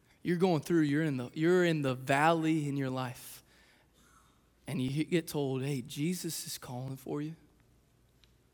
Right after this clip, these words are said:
He wants to be close to you." Even though you, you might, maybe have no clue how you're gonna keep moving forward, hearing that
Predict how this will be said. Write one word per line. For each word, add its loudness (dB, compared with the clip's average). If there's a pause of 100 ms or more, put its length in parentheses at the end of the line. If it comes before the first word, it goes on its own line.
(340)
He -8
wants -4
to -12
be -6
close -4
to -8
you." -4 (3750)
Even 4
though 6
you, 4
you -2
might, -4
maybe 0
have 2
no 2 (580)
clue 0
how 2
you're 2
gonna -2
keep -8
moving -4
forward, -6 (1600)
hearing 4
that -2